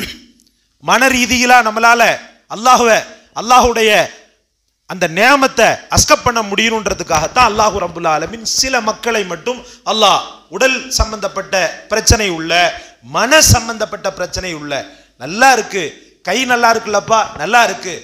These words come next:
கால் நல்லா இருக்குல்லப்பா, நல்லா இருக்குது, தலை கிளை எல்லாம் நல்லா இருக்குது, ஆனா தலைக்குள்ள இருக்கக்கூடிய மூளை சரியில்லை, குழந்தை கூப்பிட்டும் கூட என்னான்னு பார்க்கல,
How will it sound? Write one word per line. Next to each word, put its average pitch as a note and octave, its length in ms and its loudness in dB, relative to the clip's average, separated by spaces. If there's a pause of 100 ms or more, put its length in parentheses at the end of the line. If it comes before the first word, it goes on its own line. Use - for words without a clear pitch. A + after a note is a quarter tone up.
(220)
கால் B3+ 320 4
நல்லா A3+ 260 0
இருக்குல்லப்பா, G#3 480 -2
நல்லா G3 320 0
இருக்குது, F#3 380 -6 (340)
தலை A#3+ 340 2
கிளை A#3+ 240 0
எல்லாம் C4+ 240 2
நல்லா A#3 280 2
இருக்குது, F3+ 460 -6 (200)
ஆனா D3 180 -12
தலைக்குள்ள G#3 580 -6
இருக்கக்கூடிய E3+ 480 -8
மூளை G3 280 -4
சரியில்லை, E3+ 580 -2 (300)
குழந்தை G3 400 -4 (340)
கூப்பிட்டும் B3 460 -8
கூட G#3+ 280 -6
என்னான்னு G3+ 360 -4
பார்க்கல, F3 480 -2